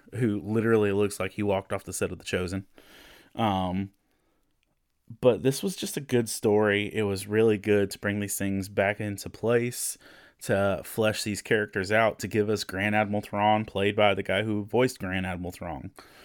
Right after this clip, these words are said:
Um, there's just a lot of good stuff. We got some name drops of Leia.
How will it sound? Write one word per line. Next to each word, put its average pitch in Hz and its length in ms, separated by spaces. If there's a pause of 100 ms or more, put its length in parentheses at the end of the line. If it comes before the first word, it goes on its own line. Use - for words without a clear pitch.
(300)
Um, 98 480 (640)
there's - 160
just - 220
a 127 100
lot 120 200
of 113 60
good 117 140
stuff. 101 300
We 101 60
got 95 180
some 98 180
name 107 220
drops 104 360
of 90 100
Leia. 117 440